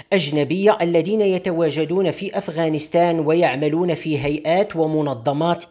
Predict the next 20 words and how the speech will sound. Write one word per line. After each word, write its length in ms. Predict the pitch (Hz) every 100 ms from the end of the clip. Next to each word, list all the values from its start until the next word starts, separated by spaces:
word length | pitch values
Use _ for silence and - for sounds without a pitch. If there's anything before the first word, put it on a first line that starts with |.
| 233
إنسانية 840 | 233 220 - 175 151 175 165 170 -
لمساعدة 720 | 156 160 147 160 127 139 165 -
الشعب 440 | 147 - 170 131 123 -
الأفغاني. 800 | 165 160 156 151 123 143 135 127 - _ - - - - - 180
أيضًا 320 | 220 262 294
قالت 360 | 294 226 240
جريدة 580 | 151 180 185 220 208 208 - -
بيلد 480 | 160 151 185 240 170
بأنها 540 | 147 185 220 220 202
سألت 520 | 175 208 - 180 208
وزارة 460 | 165 165 170 196 202 -
الخارجية 680 | 170 - 160 156 139 196 190
حول 280 | - 175 180
هذا 320 | 147 175 165
اللقاء 580 | 160 143 - 170 180 - 180
السري، 640 | 180 - 175 143 147 117 - - - -
ووزارة 520 | 151 151 156 208 262 269
الخارجية 760 | 220 208 208 175 160 143 196 170
جاوبت 480 | 135 185 175 160 170
جريدة 540 | 123 147 180 160 151